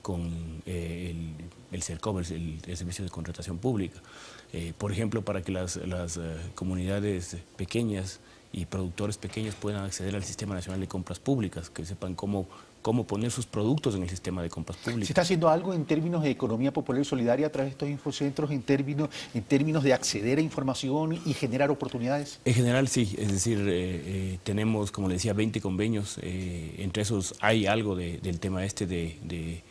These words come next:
Speaker 1: de la economía agrícola, eh, solidaria. Eh, tenemos muchos, muchos temas, eh, de contenido con diferentes entidades. Creo que lo importante es que llegamos a, a una comunidad con lo, con lo que la comunidad quiere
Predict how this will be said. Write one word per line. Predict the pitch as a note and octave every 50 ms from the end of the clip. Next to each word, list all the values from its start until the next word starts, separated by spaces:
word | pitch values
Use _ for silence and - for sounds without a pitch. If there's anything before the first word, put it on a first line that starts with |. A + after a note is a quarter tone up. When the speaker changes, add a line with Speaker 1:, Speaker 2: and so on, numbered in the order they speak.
| - - - - - -
Speaker 1:
de | G2+
la | G2+
economía | G2 - F2+ E2+ F2 F#2+ F#2+ F#2 F#2 F2+ E2+ E2 D#2 D2 D#2 C#2+ D2+
agrícola, | F2 F#2 F#2+ G2 - F2 G2
eh, | F#2+ E2+ E2 E2 E2
solidaria. | - - F#2 F2 F2 G2 A2+ B2+ A#2 G#2+ A2+ - - - - - - - - - F2+
Eh, | F2+ E2+ E2+ -
tenemos | - G#2+ G#2+ A2 A#2 A#2 A2 G#2+
muchos, | A2+ B2+ D#3 F3 D#3+ - A#2+ G#2 F#2+ -
muchos | F#2 A2+ B2+ C3+ - B2 G#2 -
temas, | - A#2 A#2+ A#2+ A2+ - -
eh, | G2+ F#2+ F#2 F2
de | E2+ G2 -
contenido | G2 F#2+ E2+ G2 G2 A2 A#2 A2 G#2
con | - G#2 F#2+
diferentes | F#2+ G2+ - G2+ F#2+ G#2+ A2 A2 G#2 G2+
entidades. | F#2+ E2 G2 G2 G2+ G#2 F#2+ E2+ - - - - - - - -
Creo | - - C3 C3+
que | C3+ C3+
lo | B2
importante | A2 - G#2+ G2+ - A#2+ C3 C#3 C3 B2 A#2+
es | A2+ A#2 -
que | - B2 A#2+ G2 G#2
llegamos | G#2 G2+ G2+ G#2 A#2 C3 C3 B2 A#2 - - - - - -
a, | G2+ F#2+ F#2 F#2 F#2
a | - - G2
una | G2+ A2 A#2 B2
comunidad | A#2 A2+ G#2 G2+ F#2+ F#2+ F#2+ G2 A2 B2 B2
con | - A2
lo, | F#2+ F2+
con | F2 - - - G2
lo | F#2
que | E2+ - F#2+
la | F2+
comunidad | E2+ F#2+ F#2 F#2+ F#2 F#2 F#2+ G2+ G#2+ G#2+ G#2+ - - - - - - - - -
quiere | - - A#2+ A#2 A2 A2 G#2 G2+